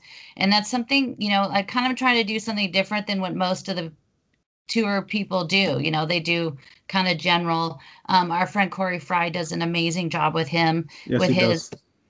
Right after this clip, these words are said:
Speaker 1: So, but I was thinking, you know, I was like, "What about if I just did the two islands and just did the bridges and then reading the Louvre?" Because I am obsessed with every part of the Louvre and the outside of it with the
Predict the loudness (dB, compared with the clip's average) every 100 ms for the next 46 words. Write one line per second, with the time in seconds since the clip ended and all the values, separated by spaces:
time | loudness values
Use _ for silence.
0 | _ _ _ -2 4 6 6 4 2 4
1 | 4 4 0 -8 -8 -6 -4 -2 -2 -2
2 | -4 -4 -2 0 0 -2 -6 -4 -4 -4
3 | -6 -6 -8 _ _ -4 0 2 2 0
4 | -4 -6 -8 -10 -8 -6 -6 -8 -8 -6
5 | -2 -2 -2 -2 -4 -4 -4 -2 -2 -4
6 | -4 -2 0 0 0 -2 -2 -2 -4 -6
7 | -2 -2 -2 -4 -2 0 0 -2 -4 -2
8 | -2 -6 -16 _ -2 -2 -2 -8 _ -2
9 | 0 0 0 0 2 2 4 6 4 0
10 | -2 -2 -2 -8 -20 _ 0 4 2 2
11 | 0 2 2 2 0 -2 -4 -8 -8 -6
12 | -2 -2 -6